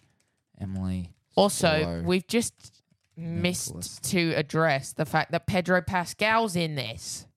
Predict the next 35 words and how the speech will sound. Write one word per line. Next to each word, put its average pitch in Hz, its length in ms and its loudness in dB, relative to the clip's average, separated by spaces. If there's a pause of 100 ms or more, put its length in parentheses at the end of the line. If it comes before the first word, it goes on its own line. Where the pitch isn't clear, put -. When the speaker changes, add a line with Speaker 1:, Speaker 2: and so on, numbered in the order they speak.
(680)
Speaker 1:
Yes, 104 400 0
you're 104 100 2
right. 90 280 2
We 110 140 2
haven't, 110 500 4
and 95 180 -2
that 95 200 0
is 92 200 0
not 95 220 2
okay. 95 600 0 (440)
Pedro 131 300 4
Pascal 107 600 0
is 131 220 2
in 98 160 2
this, 82 380 -2 (180)
and 90 200 -2
he 120 380 0
is 82 340 -4 (180)
amazing, 131 580 2 (440)
as 80 240 -2
is 85 160 0
can 90 200 -2
be 87 160 0
expected, 82 680 -2
because, 76 580 -4 (100)
oh, 120 140 2
I 127 140 2
don't 90 160 0
know, 85 320 -4
it's - 60 -2
Speaker 2:
He's 180 220 0
Speaker 1:
Pedro 98 300 2
Speaker 2:
Pedro 165 160 4
Speaker 1:
Pascal. 170 140 2
Speaker 2:
Pascal. 143 720 2